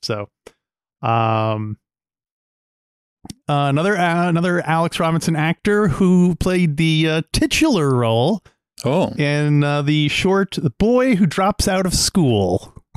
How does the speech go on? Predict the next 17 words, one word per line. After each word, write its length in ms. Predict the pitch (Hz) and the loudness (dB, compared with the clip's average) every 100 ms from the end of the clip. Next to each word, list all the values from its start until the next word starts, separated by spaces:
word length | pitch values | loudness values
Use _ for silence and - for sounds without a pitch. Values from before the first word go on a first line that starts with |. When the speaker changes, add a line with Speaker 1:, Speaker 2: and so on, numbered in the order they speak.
| - - 190 | -8 -6 0
Speaker 2:
Hmm. 680 | 185 147 107 98 90 85 87 - - - - _ _ - | 2 4 4 2 2 0 -4 -12 -20 -20 -20 _ _ -8
Speaker 1:
That's 120 | 160 - | -6 -2
probably 180 | 196 147 | 0 0
the 60 | |
closest 500 | - 156 135 123 110 | 0 -2 0 0 0
to 100 | 139 | 0
my 240 | 127 117 110 | 0 2 2
heart, 380 | 117 104 - - | 2 0 -2 -4
Speaker 2:
<laughs> 40 | |
Speaker 1:
uh, 60 | - | -2
Speaker 2:
Right. 800 | - 101 101 101 101 107 104 107 - | 0 0 -2 -4 -2 -2 -2 -6 -6
Speaker 1:
uh, 40 | 117 | -4
uh, 340 | 104 101 101 - _ _ - - | -4 -4 -6 -10 _ _ -8 -4
you 80 | |
know, 100 | 107 95 | -4 -2
philosophically. 880 | 123 110 - 113 - 107 107 101 _ - | -2 -2 -2 -4 -2 -4 -6 -6 _ -10
Speaker 2:
Hmm. 280 | 139 101 | -6 -2